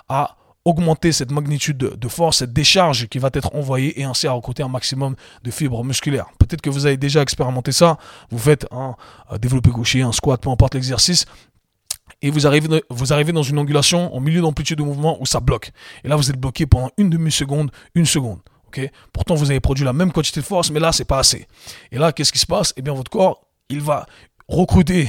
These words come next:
<laughs> les autres soldats, il va se dire, « Oh putain, là, là, si je fais rien, la barre va m'écraser. » Donc, il va recruter plus de soldats et tout d'un coup, une seconde après, vous arrivez à lever la charge. Pourquoi ? Ok ?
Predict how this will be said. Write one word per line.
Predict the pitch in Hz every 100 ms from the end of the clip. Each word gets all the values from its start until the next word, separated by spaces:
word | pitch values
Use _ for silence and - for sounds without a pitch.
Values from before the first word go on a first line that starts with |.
| 101
<laughs> | 120
les | 127 127
autres | 185 -
soldats, | 147 147 156
il | 127
va | 120
se |
dire, « | 131 -
Oh |
putain, | 170 156 160
là, | 151 160 160 - - - -
là, | 165
si | 170 156
je |
fais | -
rien, | 147 151 165 170
la | - 127
barre | 151
va | 147
m'écraser. » | 147 139 147 135 117 - - -
Donc, | 117
il | 135
va |
recruter | 131 127 143
plus | 139 180
de | 160
soldats | 147 160 160
et | 156
tout | 170
d'un | 160
coup, | 165 185
une | 190
seconde | - 165 160
après, | - 147 131 _ _
vous | 120 135
arrivez | 127 127
à | 135
lever | 127
la | 131
charge. | 123 110 107
Pourquoi ? | - - - 123 - _ _
Ok ? | - 151